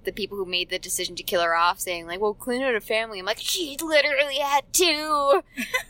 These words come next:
Speaker 1: You don't, she had a sister. Like, no."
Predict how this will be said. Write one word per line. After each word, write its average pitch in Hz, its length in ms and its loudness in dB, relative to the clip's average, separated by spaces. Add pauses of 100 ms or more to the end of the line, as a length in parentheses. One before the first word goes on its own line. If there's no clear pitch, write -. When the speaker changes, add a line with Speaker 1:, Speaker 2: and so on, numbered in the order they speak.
(640)
Speaker 1:
You 330 320 0 (220)
don't, 285 340 4
she 339 220 -4
had 349 200 6 (120)
a - 40 -6
sister. - 640 -2 (560)
Like, 311 540 0 (880)
no." 285 920 2